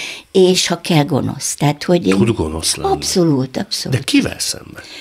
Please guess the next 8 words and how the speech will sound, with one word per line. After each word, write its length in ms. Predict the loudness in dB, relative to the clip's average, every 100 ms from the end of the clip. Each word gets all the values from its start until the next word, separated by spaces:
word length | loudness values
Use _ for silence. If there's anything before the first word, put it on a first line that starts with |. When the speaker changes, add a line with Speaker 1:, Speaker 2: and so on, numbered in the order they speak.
| -18 -20 _ _ _ _ _
Speaker 1:
Akit 1040 | 2 2 0 -16 _ 0 4 4 2 -12 0
én 260 | 4 4
valami 380 | 4 2 4 4
miatt 220 | 4 2
bűnösnek 540 | 2 2 2 0 -4 -6 -10 _ _
tartok, 520 | -8 -8 -6 -6 -6
vagy 380 | -8 -10 -10 -16 -12
valami 340 | -8 -6 -6